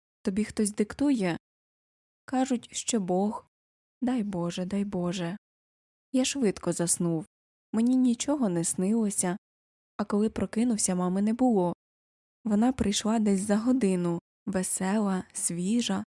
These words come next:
з морозу. «Христос рождається! Славіти Його! Мамо, з вашим здоров'ям та ще й у церкві вистоювати. Тільки там я відчуваю життя». Моя мама знову була молодою,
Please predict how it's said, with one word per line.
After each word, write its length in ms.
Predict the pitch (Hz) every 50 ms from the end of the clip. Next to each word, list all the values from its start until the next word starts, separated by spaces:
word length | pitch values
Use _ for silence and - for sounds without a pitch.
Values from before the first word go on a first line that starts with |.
| _
з 120 | - 185 190
морозу. 720 | 185 180 180 175 175 180 202 226 220 208 208 190 180 - - _ _ _ _ _ _ _ _ _
«Христос 680 | - - 262 269 277 - - - 294 277 240 202 - -
рождається! 920 | 190 190 202 240 226 220 240 214 202 190 185 180 180 - - - 180 175 - _ _ _ _ _ _ _ _
Славіти 600 | - - - 196 196 190 185 202 196 233 240 -
Його! 400 | 202 214 185 185 208 185 175 180 - _ _ _ _ _ _ _ _ _ _ -
Мамо, 360 | 233 233 226 208 190 190 190
з 80 | 190 -
вашим 380 | 214 226 226 - - 220 214
здоров'ям 640 | 226 208 196 214 240 254 285 277 254 196 190 180 170 - _ _ _ _ _
та 100 | - 214
ще 200 | 226 - - 247
й 80 | 247 233
у 80 | - 254
церкві 480 | - - 214 190 185 - - 190 180 185
вистоювати. 880 | 175 185 185 - - - 185 180 180 185 175 185 175 - - 175 170 233 - _ _ _ _ _ _ _ _ _ _ _ _ _ _ _ -
Тільки 320 | - 262 254 - - 247
там 320 | 233 - - 247 226 208 196
я 160 | 185 185 180
відчуваю 600 | 180 180 - - - 190 180 190 185 185 185 185
життя». 520 | - - 190 - - - 196 185 185 202 - _ _ _ _ _ _ _ _ _ _ _ _ _ _ -
Моя 220 | 208 208 208 208 214
мама 280 | 220 233 233 233 233
знову 360 | 220 233 220 240 269 277 226
була 260 | 196 180 190 185 180 180
молодою, 760 | 180 180 180 180 180 170 165 180 190 214 226 196 190 185